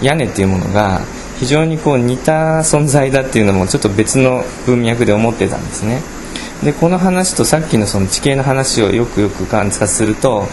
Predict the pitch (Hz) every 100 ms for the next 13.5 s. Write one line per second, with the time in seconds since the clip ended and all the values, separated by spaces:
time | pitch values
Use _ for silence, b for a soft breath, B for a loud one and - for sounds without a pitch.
0 | B B - - 185 185 180 180 135 104
1 | 92 98 - - - 98 95 92 - 95
2 | 85 120 127 123 104 101 98 95 95 95
3 | - - 104 95 95 123 110 92 92 98
4 | 98 95 95 123 135 139 123 123 - 101
5 | 98 127 113 110 107 107 107 101 101 95
6 | 101 110 98 104 - 98 92 B B 107
7 | 101 98 92 92 - - - - - 71
8 | - - - B B B - 160 180 180
9 | - - - B B - 131 - 151 147
10 | 170 175 175 170 104 101 98 101 104 101
11 | 101 147 175 165 95 104 110 113 110 -
12 | 107 110 101 101 98 120 101 98 104 101
13 | 98 92 110 127 104